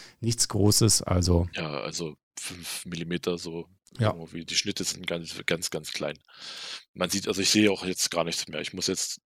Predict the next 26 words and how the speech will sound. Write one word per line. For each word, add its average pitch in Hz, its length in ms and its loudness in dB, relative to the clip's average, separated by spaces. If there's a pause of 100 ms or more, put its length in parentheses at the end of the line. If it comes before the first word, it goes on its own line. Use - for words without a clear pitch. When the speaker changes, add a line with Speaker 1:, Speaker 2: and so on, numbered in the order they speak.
(180)
Speaker 2:
wenn 107 160 -6
ich 92 80 -6
mal 87 360 -4 (160)
gucke, 90 400 -2
sozusagen, 87 720 -6
muss 85 160 -10
ich 82 120 -6
suchen, 101 460 -4
wo 92 100 -2
die 90 100 -4
überhaupt 82 280 -6
waren, 85 220 -4 (400)
weil - 120 2
die 160 100 6
Speaker 1:
Oh. - 60 -4
Speaker 2:
so 85 180 -4 (120)
gut 90 120 -6
verheilt 82 460 -2
sind. - 240 -12 (140)
Speaker 1:
Das - 220 2
ist - 260 0 (140)
auch 101 260 2
gut 92 220 -6
zu 95 160 2
wissen, 95 240 4
ja. 90 240 10